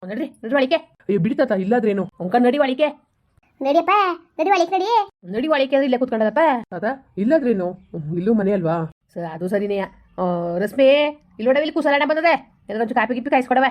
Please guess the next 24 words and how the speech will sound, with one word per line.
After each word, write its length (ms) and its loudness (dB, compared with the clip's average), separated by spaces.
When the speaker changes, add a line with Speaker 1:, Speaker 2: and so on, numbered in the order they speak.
Speaker 2:
ಇಲ್ಲ 240 -2
ತಾತ, 140 -4
ಏನು 280 -2
ಬೇಡಿ, 140 -2
ಸುಮ್ನಿರಿ, 380 -8
ನಾವೆಲ್ಲ 300 -4
ಮುಗಿಸ್ಕೊಂಡೇ 420 -6
ಬಂದಿದ್ದೀವಿ. 400 -6
Speaker 1:
ಸುಮ್ನಿರ್ 340 0
ಮಗ. 120 -2
ಓ, 300 -2
ನೀನು 260 -4
ಸರಿ 200 -6
ಬಿಡು, 280 -2
ಇಲ್ಲಿಂದ 300 -2
ಇಲ್ಗಿದ್ರು 300 0
ಓ, 100 -2
ಕರೆದ್ರು 320 0
ಬರಕಿಲ್ಲ 320 2
ನೀನು. 380 0
Speaker 2:
ಬರ್ದೇನೆ 280 -4
ಹೋಗ್ದೆ, 240 0
ಇರಕ್ಕಾಗುತ್ತಾ 440 -2
ತಾತ? 80 -6